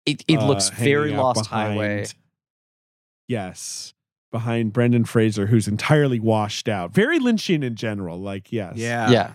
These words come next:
Speaker 3: Yeah.
Speaker 2: Uh, and then it says, "Monkey Bone, bienvenue cho-, chez les Toons." So, "Welcome to Cartoon House."
Speaker 1: Yes.
Speaker 2: Yes. Uh, un film de Henry Selick. Yeah, it looks, it looks like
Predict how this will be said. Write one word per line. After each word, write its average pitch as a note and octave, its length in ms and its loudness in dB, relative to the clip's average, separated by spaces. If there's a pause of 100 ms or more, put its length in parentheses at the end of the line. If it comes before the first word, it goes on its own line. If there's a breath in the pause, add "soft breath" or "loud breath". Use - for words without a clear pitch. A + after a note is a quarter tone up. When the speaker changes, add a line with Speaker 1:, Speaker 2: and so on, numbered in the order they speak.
(120)
Speaker 3:
Yeah. G2+ 380 -6
Speaker 2:
Uh, - 40 -10
and A#2 120 -4
then A2+ 100 0
it A2+ 140 0
says, A2 560 0
"Monkey A2 500 2
Bone, G2 720 0
bienvenue C3 680 4
cho-, A#2+ 540 -2
chez C3+ 380 0
les A2+ 240 2
Toons." F#2+ 800 0
So, F2+ 580 -8
"Welcome A2 380 -2
to G#2 260 -2
Cartoon B2 640 2
House." F#2 520 -10 (480)
Speaker 1:
Yes. - 560 0
Speaker 2:
Yes. - 480 -16 (640)
Uh, F#2+ 540 -8
un G2 160 -8
film A#2+ 280 -2
de G2+ 100 -6
Henry G2+ 280 -2
Selick. F#2+ 460 -2
Yeah, G#2+ 160 4
it B2+ 140 2
looks, F3 440 4
it E3+ 120 0
looks F3 320 2
like D3 260 -2